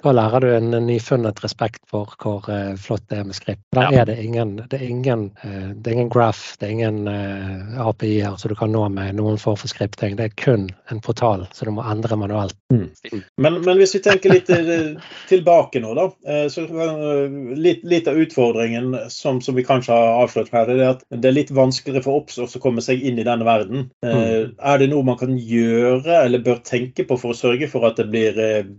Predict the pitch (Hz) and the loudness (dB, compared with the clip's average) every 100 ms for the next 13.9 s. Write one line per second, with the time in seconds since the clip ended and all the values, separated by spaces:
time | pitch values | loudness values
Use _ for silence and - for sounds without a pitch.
0 | 123 139 120 131 _ 185 139 117 131 - | -14 -2 0 0 _ 0 2 2 0 -2
1 | 120 113 135 139 123 123 127 - 139 110 | -6 -4 -2 -2 -2 -2 -4 2 6 6
2 | - - - - 135 151 120 113 147 151 | 4 -4 -20 -4 2 4 4 -2 0 0
3 | 120 143 135 104 110 113 131 135 107 - | 2 2 2 0 -6 -6 0 0 0 -2
4 | 147 131 123 139 127 107 117 - 131 127 | 2 4 4 2 0 -4 -8 -6 -4 -2
5 | 135 131 127 127 127 123 120 131 175 - | -2 -2 -6 -6 -6 -6 -2 0 -2 0
6 | 135 117 127 156 - 143 135 131 120 117 | 2 2 2 -2 -6 -6 -2 -2 -2 -6
7 | 117 - 139 123 156 143 131 135 127 120 | -8 -6 -6 -2 -2 0 0 0 0 -2
8 | 101 143 147 151 135 147 139 135 135 135 | -4 -2 -2 0 0 2 2 4 2 2
9 | 135 - 160 - - - - 117 143 123 | 2 0 -6 -6 -8 -6 -2 2 4 4
10 | 117 107 113 113 110 107 104 101 _ 127 | 2 0 0 0 -4 -4 -6 -10 _ -4
11 | 110 117 120 131 139 127 113 131 131 - | 2 6 6 6 4 2 0 -4 -6 -4
12 | 123 101 - 107 117 131 127 - - _ | -2 -2 -2 -2 -2 -4 -6 -10 -20 _
13 | - 110 110 113 113 120 113 107 95 | -4 -2 -2 -4 -2 0 0 0 -2